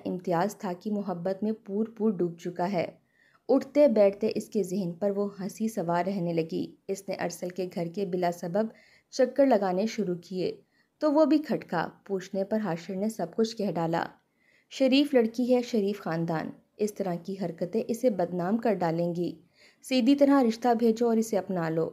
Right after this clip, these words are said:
अगर कोई और इरादा है तो फिर बाज आ जाओ। मोहल्ले की लड़कियां हमारी अपनी बहनें हैं। अरसल ने इसे समझाया और वो समझ भी गया, मगर डीएचए में रहने वाली नई नई अमीर हुई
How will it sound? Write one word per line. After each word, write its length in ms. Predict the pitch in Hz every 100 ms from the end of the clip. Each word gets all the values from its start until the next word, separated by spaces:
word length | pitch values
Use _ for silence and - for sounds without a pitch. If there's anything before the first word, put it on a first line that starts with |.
| -
अगर 200 | 180 180 170
कोई 200 | 196 196 170
और 180 | 190 -
इरादा 340 | 190 170 170
है 160 | 190 175
तो 120 | 170 240
फिर 200 | 262 190
बाज 300 | 170 165 175
आ 80 | 165
जाओ। 320 | 180 170 - _ _ _ _
मोहल्ले 340 | 233 247 254 277
की 140 | 277 277
लड़कियां 420 | 208 208 233 233
हमारी 320 | 214 185 208
अपनी 300 | - 165 214
बहनें 360 | 208 190 165 175
हैं। 280 | 190 170 - _ _ _ _ _ _ _
अरसल 340 | 220 226 285 277
ने 100 | 285
इसे 160 | 285 285
समझाया 480 | 254 214 226 214 220
और 120 | 220
वो 140 | 214
समझ 340 | 226 202 170 170
भी 120 | 190
गया, 300 | 175 165 156 -
मगर 260 | 190 180 185
डीएचए 540 | 170 190 190 185 - 190
में 140 | 185
रहने 280 | 175 180 185
वाली 260 | 180 185 185
नई 240 | 175 190
नई 180 | 202 196
अमीर 320 | - 175 190 190
हुई 260 | 185 190